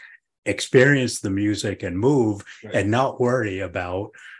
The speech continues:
Speaker 1: what other people might be thinking about the way I'm moving.
Speaker 2: For sure. And, and I'm like that too, one hundred percent. And I've come a long way in that. You know, the dance like nobody's watching.
Speaker 1: Yes.
Speaker 2: Well, people have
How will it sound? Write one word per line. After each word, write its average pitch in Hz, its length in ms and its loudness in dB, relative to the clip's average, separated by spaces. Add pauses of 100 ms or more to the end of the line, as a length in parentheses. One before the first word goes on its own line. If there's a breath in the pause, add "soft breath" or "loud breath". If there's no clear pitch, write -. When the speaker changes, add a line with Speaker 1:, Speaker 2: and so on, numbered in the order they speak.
(140 loud breath)
Speaker 1:
what 98 480 2
other 113 240 6
people 110 360 0
might 107 260 -2
be 98 100 0
thinking 110 360 -4
about 87 240 -4
the 104 80 -2
way 85 160 -2
I'm 82 120 -8
moving. 87 380 -4
Speaker 2:
For 139 180 -10
sure. - 460 -6
And, 127 220 -2
and 131 160 -2
I'm 147 140 2
like 131 180 0
that 127 200 -4
too, - 440 -6 (500)
one 123 220 -4
hundred 117 200 -2
percent. 95 380 -10
And 95 80 -12
I've 95 160 -14
come 120 120 -4
a 101 40 -4
long 101 380 -4
way 98 220 -6
in 80 120 -10
that. - 220 -18 (180)
You 101 120 -16
know, 87 200 -16
the 92 120 -12
dance 104 340 -8
like 101 160 -8
nobody's 101 400 -8
watching. 117 480 -8
Speaker 1:
Yes. 95 320 4
Speaker 2:
Well, 120 80 -4
people 131 240 0
have - 60 -4